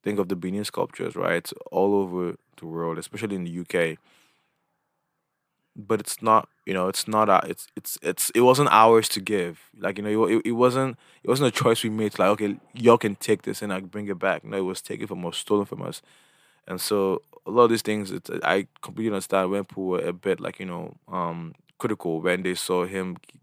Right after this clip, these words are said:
um, put out that style. But on his, on his end, he was just, you know, like I said already, just giving, you know, making it part of the conversation because, you know, that's important to be seen as well.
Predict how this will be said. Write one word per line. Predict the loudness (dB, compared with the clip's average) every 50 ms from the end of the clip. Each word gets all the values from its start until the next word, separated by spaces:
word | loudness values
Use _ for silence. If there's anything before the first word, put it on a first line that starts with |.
| -16 -12
um, | -12 -12 -10
put | -10 -6 -4
out | -2 -2
that | -2 -4 -6 -8
style. | -8 -6 -4 -2 -2 -4 -6 _ -18 -20 -20 -20 -20 _ _ _ _
But | 0 2
on | 2 2
his, | 0 0
on | -2 -4
his | -4 -4 -6 -4
end, | -4 -2 -2 -2 -4 -4
he |
was | -4 -6 -6 -6
just, | -6 -8 -8 -6
you | -6 -4
know, | -4
like | -4 -6 -6
I |
said | -6 -4 -2 0
already, | 0 0 0 -2 -2 -6 -10 _ _ _ _ _ _ _ _
just | -8 -6 -6 -6 -4
giving, | -4 -4 -4 -4 -4 -6
you | -6 -8 -10 -8
know, | -8 -8 -10 -12 -14 -14
making | -10 -8 -8 -8 -8 -8 -10 -10
it | -10 -8
part | -6 -6 -6
of | -6
the | -6
conversation | -8 -10 -10 -10 -12 -12 -14 -14 -14 -14 -16
because, | -14 -12 -12 -12 -12
you | -12
know, | -12 -12 -12 -6
that's | -4 -4 -4 -4 -6
important | -12 -14 -12 -12 -10 -10 -12 -12 -16
to | -18 -18
be | -16 -14
seen | -14 -14 -14 -14 -16 -16
as | -14 -8
well. | -6 -6 -6 -8